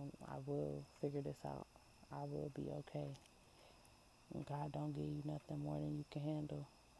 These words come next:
I know I'm gonna be okay. I just have to continue to push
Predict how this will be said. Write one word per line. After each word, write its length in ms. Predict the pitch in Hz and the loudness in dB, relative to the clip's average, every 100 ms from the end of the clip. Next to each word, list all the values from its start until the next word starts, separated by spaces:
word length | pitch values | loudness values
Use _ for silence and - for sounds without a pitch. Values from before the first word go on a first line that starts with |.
| - - | -14 -4
I 120 | 147 | 0
know 300 | 147 151 147 | 2 2 2
I'm 140 | 147 | 2
gonna 240 | 151 147 147 | 2 0 0
be 140 | 147 147 | 0 0
okay. 360 | 147 147 143 143 - - - - - - - 143 | 0 0 0 -2 -6 -20 -20 -18 -20 -20 -8 -6
I 40 | - | -2
just 480 | 147 147 - - - - | 0 -2 -2 -12 -12 -8
have 180 | 147 139 | -6 -4
to 60 | - | -4
continue 440 | - 143 147 147 147 | -2 0 2 2 2
to 80 | 143 | 0
push 260 | - 151 | 0 -2